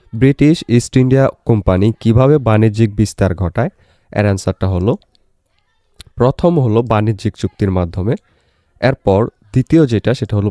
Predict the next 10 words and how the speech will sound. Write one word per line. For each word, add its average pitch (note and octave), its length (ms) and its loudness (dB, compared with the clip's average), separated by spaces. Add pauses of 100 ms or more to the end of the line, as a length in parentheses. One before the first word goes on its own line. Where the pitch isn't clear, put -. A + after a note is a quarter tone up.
প্রতিষ্ঠান C3+ 680 -2
ও G#2+ 100 2
বন্দরের A2 580 2 (100)
উন্নয়নের G2+ 540 0
মাধ্যমে। G2 480 -2 (440)
এরপর G#2+ 220 0
তিন A2+ 220 -2
নাম্বার G#2+ 300 0
হলো G2 280 0
রাজনৈতিক B2 840 0